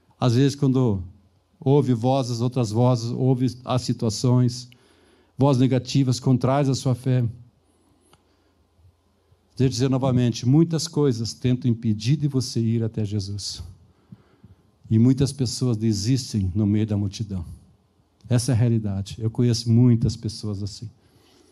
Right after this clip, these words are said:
Começaram bem, fé em Deus, louvando a Deus, adorando a Deus. Mas alguma coisa aconteceu, alguma mágoa aconteceu, uma voz da multidão veio. Porque isso que o inimigo faz, ele quer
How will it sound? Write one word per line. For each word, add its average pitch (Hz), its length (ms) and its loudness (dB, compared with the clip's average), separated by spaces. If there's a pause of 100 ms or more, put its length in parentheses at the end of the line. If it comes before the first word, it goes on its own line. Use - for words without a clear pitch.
(500)
Começaram 120 580 2
bem, 123 380 2 (840)
fé 131 320 2
em 123 80 6
Deus, 120 680 0
louvando 127 420 4
a 120 40 2
Deus, 120 280 0
adorando 123 480 2
a 123 40 0
Deus. 120 500 -4 (1300)
Mas 117 140 2
alguma 143 280 6
coisa 143 280 0
aconteceu, 139 680 0
alguma 117 280 2
mágoa 131 360 2
aconteceu, 123 560 -4
uma 110 200 0
voz 127 240 2
da 139 80 2
multidão 139 440 0
veio. 113 360 2 (840)
Porque 123 240 0
isso 135 140 0
que - 80 0
o - 20 4
inimigo 131 280 4
faz, 113 360 0
ele 110 100 -2
quer 120 380 -2